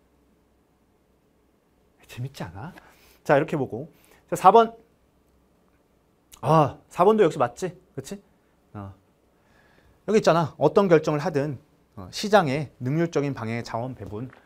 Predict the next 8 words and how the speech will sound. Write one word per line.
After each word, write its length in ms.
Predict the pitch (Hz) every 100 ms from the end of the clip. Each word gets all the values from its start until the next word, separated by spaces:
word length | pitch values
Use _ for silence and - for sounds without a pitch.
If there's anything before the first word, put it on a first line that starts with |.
| _ _ _
사 160 | - 143
번 120 | 160
맞다. 380 | 135 143 156 -
자, 120 | - 143
오 160 | 175
번. 260 | 214 214 - _ _ _ _ _ _ _ _ _ _ _ _ _ _ _
자. 280 | - 104 139 _ _ _ _ _ _ _ _ _ _ _ _ _ -
어. 380 | 147 170 135